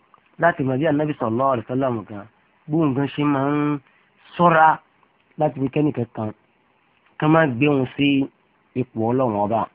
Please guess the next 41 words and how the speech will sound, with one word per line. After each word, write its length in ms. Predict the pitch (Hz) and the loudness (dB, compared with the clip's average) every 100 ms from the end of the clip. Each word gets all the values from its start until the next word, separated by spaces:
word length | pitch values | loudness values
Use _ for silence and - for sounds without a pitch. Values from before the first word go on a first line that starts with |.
| _ _ _ _ _ _ _ _ _ - | _ _ _ _ _ _ _ _ _ -2
So 80 | 160 | 2
la 260 | 156 175 226 233 - _ _ - | 4 6 8 6 2 _ _ -2
nabiyyun 760 | 156 147 196 220 175 143 196 240 | 0 2 0 0 0 2 2 2
mursalun. 760 | 226 220 190 - 143 127 101 71 - _ | 2 2 2 0 -2 -2 -4 -8 -18 _
Ànẹ́bì 280 | - 190 202 | -2 0 0
tá 100 | 180 | 4
a 60 | 180 | 4
ránṣẹ́ 320 | 185 185 190 | 4 2 2
gan, 180 | 156 165 - _ _ _ | 2 0 -4 _ _ _
Ọlọ́run 340 | 143 170 175 147 | 2 4 4 2
ò 40 | |
yọ́nú 260 | 127 143 151 | 2 0 -2
sí 80 | 139 | -2
kó 100 | 147 | -2
jẹ́ 120 | 139 | -2
pé 80 | 160 | 2
àwọn 160 | 151 135 | 2 2
lè 140 | 143 | -2
fi 120 | 120 110 | -4 -8
ṣe 440 | - 113 110 95 - _ _ _ _ | -6 -4 -2 -4 -8 _ _ _ _
igbákejì 460 | 117 120 - 117 98 98 | -6 -4 -2 -4 -4 -6
ni. 160 | 104 - _ _ _ _ - | -6 -10 _ _ _ _ -12
Sheikh 260 | - 196 | -2 -2
al-Islam 400 | 185 151 175 175 | 0 0 0 0
Taymiyya, 380 | 165 143 147 139 113 | 0 0 2 2 2
eh, 120 | 139 | 0
Muhammad 360 | 139 151 175 | 0 0 0
ibn 160 | 156 160 | 2 2
Abdul 160 | 147 135 | 0 2
Wahhab 200 | 147 135 | 2 0
rahimahullah, 580 | 113 - 123 107 117 95 _ _ _ _ | -2 -2 -2 0 -2 -4 _ _ _ _
wọ́n 60 | 147 | 2
wá 80 | 160 | 4
fẹ́ 160 | 160 | 4
mú 140 | 160 165 | 2 4
ẹ̀rí 180 | 131 123 | 2 4
wá, 140 | 135 135 _ _ _ - | 4 4 _ _ _ 0
wọ́n 160 | 143 160 | 4 4
ní, 80 | |
"Wad 200 | 156 143 107 | 6 4 2
dalil." 360 | 123 123 117 | 0 2 0